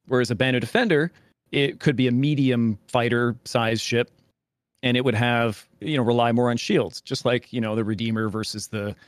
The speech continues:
the Hammerhead. The Hammerhead relies on armor more. The Redeemer relies on its shields heavily. Um, and so I think the,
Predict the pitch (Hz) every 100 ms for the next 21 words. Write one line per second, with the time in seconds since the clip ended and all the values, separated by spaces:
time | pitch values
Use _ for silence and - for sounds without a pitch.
0 | _ _ - 117 110 165 143 110 98 113
1 | 110 117 110 107 110 107 - 139 135 135
2 | 135 131 117 101 107 107 107 98 - -
3 | 117 104 104 101 104 - - 139 87 -
4 | - 110 92 71 - _ - 107 101 95
5 | - _ _ _ _ _ - 127 113 131
6 | 123 120 117 - - - 190 - 202 139